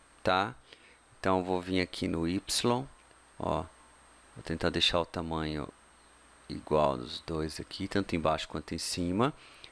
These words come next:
E vou diminuir, vou aumentar aqui o tamanho, ó. Então, assim já tá bem próximo, ó,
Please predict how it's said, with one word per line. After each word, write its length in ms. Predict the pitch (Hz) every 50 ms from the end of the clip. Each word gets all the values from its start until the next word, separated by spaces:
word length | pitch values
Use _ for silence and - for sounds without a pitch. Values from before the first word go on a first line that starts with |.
| - -
E 200 | - 87 95 95
vou 260 | 101 101 98 95 95 95
diminuir, 720 | 95 95 98 101 98 98 101 95 92 90 92 92 98 104 - - - - - -
vou 100 | 92 92
aumentar 420 | 90 95 95 98 95 - 92 87
aqui 200 | 87 90 - -
o 40 | 90
tamanho, 520 | - - 95 95 98 92 80 - 62 50 -
ó. 40 | - - - - - - - - - - - - - - - - - - - - - - - - - - - - - -
Então, 180 | - 127 123 143
assim 360 | 147 - - - 147 143 139
já 100 | 139 131
tá 140 | - 131 113
bem 200 | 101 120 127 139
próximo, 580 | - - 101 92 87 87 - - - 85 76
ó, 100 | 76 78